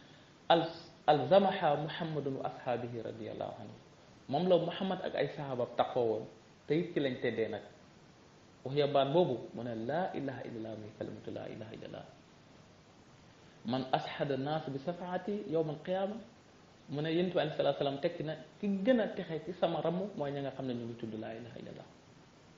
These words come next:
Kon la muy tegtal rek mooy kalimatu laa ilaha illallah, ngëneel li ko Yàlla jox, joxut ko dara. Mboolem lu Yàlla digle nag baax na, waaye ngëneel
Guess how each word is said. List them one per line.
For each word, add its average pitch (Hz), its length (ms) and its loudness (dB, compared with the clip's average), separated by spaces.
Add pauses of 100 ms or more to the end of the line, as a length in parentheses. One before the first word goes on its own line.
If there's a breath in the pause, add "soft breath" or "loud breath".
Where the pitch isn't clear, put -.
(300)
Kon - 140 -4
la 147 80 4
muy 185 140 0
tegtal 120 400 -2
rek 123 140 0
mooy 113 340 -4 (480)
kalimatu 113 400 -4
laa 107 180 -4
ilaha 110 260 -4
illallah, 104 400 -6 (160)
ngëneel 165 300 2
li 143 60 0
ko 143 100 0
Yàlla 113 300 2
jox, 110 100 -2 (120)
joxut 117 220 -6
ko - 80 -6
dara. 98 240 -4 (680)
Mboolem 240 300 6
lu 202 60 6
Yàlla 147 240 6
digle 131 260 0
nag 110 220 -4
baax 107 200 -4
na, - 80 -16 (1120)
waaye 156 380 6
ngëneel 196 320 4